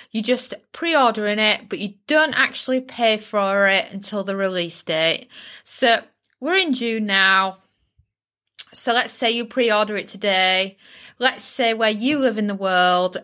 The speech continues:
it comes out on the twenty-first of September, which I believe is the U K date. Uh, then you would get charged on that date. So that is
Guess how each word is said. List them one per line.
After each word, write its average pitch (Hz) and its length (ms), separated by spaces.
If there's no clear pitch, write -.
it 190 160
comes 214 300
out 196 180
on 196 300
the 180 180
twenty-first 190 720
of 170 60
September, 208 760
which - 160
I - 20
believe 196 300
is 190 100
the 190 120
U 190 120
K 202 360
date. 208 680
Uh, 196 300
then 214 180
you 220 120
would 208 120
get - 180
charged 185 520
on 185 160
that 165 180
date. - 640
So - 240
that 202 520
is 247 120